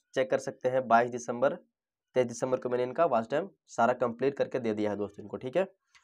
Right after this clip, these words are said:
तो अभी भी लोगों को डाउट होता है कि पेड मोनेटाइजेशन से शायद हो सकता है स्कैम हो जाए,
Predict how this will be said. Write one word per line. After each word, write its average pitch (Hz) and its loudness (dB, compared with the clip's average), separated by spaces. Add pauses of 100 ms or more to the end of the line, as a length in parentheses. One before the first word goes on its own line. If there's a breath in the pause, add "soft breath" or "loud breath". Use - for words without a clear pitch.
(640)
तो 151 6
अभी 156 8
भी 196 10
लोगों 196 8
को 185 0
डाउट 170 10
होता 170 6
है 170 10
कि 170 -2
पेड 156 6
मोनेटाइजेशन 147 2
से 151 -4
शायद 131 8
हो 139 0
सकता 143 0
है 139 0
स्कैम 139 2
हो 135 -4
जाए, 139 4